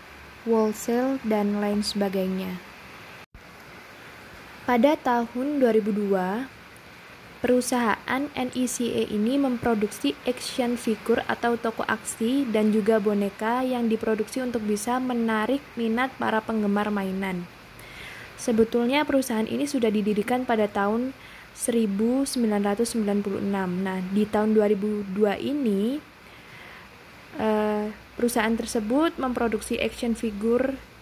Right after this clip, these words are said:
dan toko aksi dan juga boneka. Dan pada tahun dua ribu sembilan, mereka mengumumkan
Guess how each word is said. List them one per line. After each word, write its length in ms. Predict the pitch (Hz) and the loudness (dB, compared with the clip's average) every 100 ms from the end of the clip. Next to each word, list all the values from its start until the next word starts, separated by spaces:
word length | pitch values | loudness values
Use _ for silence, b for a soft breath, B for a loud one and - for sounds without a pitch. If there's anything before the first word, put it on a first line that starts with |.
| - | -6
dan 320 | 208 208 214 | 0 0 0
toko 240 | 208 214 208 | -2 -4 -2
aksi 400 | 208 208 247 214 | -4 -4 -2 2
dan 160 | 202 | 4
juga 240 | 202 196 190 | 4 2 2
boneka. 480 | 190 190 185 180 | 0 -2 -4 -4
Dan 320 | 180 190 190 190 | -2 0 0 0
pada 320 | 202 196 196 | 0 0 0
tahun 400 | 202 196 233 233 | -2 -4 0 4
dua 160 | 214 | 4
ribu 160 | 202 190 | 4 0
sembilan, 880 | 202 208 196 180 180 214 302 320 - - - - - - - - B B B B - | -2 0 0 0 0 -2 -2 -6 -12 -20 -20 -20 -20 -20 -20 -20 B B B B 0
mereka 640 | 226 233 214 - 240 262 285 | 2 4 2 -2 0 2 2
mengumumkan 1200 | 277 254 247 240 233 214 202 - 208 208 262 320 | -2 -2 -2 0 0 0 -2 -4 -2 0 0 -4